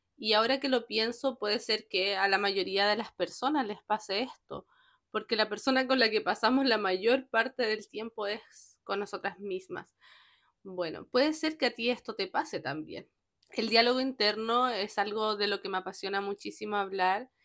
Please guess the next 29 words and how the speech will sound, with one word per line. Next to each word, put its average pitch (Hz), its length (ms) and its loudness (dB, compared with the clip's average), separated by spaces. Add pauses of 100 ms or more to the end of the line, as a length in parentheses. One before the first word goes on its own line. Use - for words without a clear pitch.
(220)
y 214 80 -2
en 208 80 2
los 214 120 -2
siguientes 214 440 -4
capítulos 226 800 -4
estaré 185 320 -2
hablando 202 400 0
bastante 226 560 -4
sobre 185 340 -4
esto, 214 460 -10
y 202 160 -4
una 226 180 0
de 220 80 -2
las 220 200 -6
ideas 196 280 -2
principales 208 800 -4
también 202 320 -6
que 202 100 -8
vamos 202 280 -4
a 196 120 -4
compartir 196 760 -10
en 208 140 -10
este 190 540 -4
espacio - 760 -6
es 190 300 -6
acerca 202 420 -8
del 196 180 -6
diálogo 196 360 -6
interno. 185 580 -8